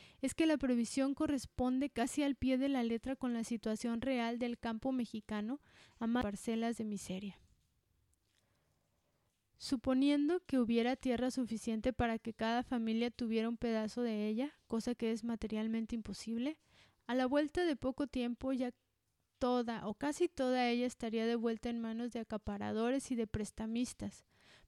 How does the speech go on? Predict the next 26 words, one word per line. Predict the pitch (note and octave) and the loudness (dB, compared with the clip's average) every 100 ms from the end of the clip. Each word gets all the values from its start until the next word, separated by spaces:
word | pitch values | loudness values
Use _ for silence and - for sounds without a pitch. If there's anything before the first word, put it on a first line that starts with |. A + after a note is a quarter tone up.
| _ | _
pues | C4 | 4
los | B3 A#3+ C4 | 4 2 0
agraciados | A#3 A#3 A#3 - C4 B3+ D4 - | 0 0 0 2 4 4 2 -2
con | - A#3+ | -4 -2
el | A3+ | -2
reparto | G#3+ A3 - A#3 F#3+ C4+ | -2 -4 0 0 0 -4
tendrían | - B3 A#3+ C#4 D#4 | -2 0 0 2 0
que | D4 D4+ | 0 0
pedir | C#4+ C#4 C4 | 2 4 4
dinero | B3 C4+ B3 B3 | 4 2 2 0
prestado | A#3+ B3 - A3+ A#3 | 0 -4 -2 0 0
a | A#3+ | 0
los | A#3+ | -2
capitalistas | - A3+ A3 - G#3 A3+ - - D4+ - _ - - - | -4 -6 -6 -4 -2 -4 -4 -6 -6 -8 _ -20 -10 0
para | B3+ A#3+ | 4 4
preveerse | - B3 A#3+ A#3+ B3 B3+ D#4 | 4 4 6 4 4 2 4
de | D4 | 4
los | C4 A#3+ - | 4 2 2
útiles | B3+ - C#4 C4+ | 2 2 0 0
indispensables | B3+ A3+ G3+ - G#3+ - A3+ A#3 C4 | -2 -4 -4 -6 -4 -2 -2 0 -2
para | - A3+ G#3+ | -2 -2 -2
trabajar, | G3+ G#3 G3+ A3+ G#3 _ _ _ - - _ _ _ _ _ _ _ _ - | -4 -6 -6 -8 -8 _ _ _ -20 -20 _ _ _ _ _ _ _ _ -12
del | A#3+ B3 A#3+ | 0 2 4
albergue | A3+ A3+ A#3+ B3 C4+ | 2 2 2 2 0
para | C4+ A#3+ | 0 0
guarecerse | A3 G#3 G#3 G#3 A#3 A3+ - D#4 | 0 0 -2 -4 -4 -4 -6 -8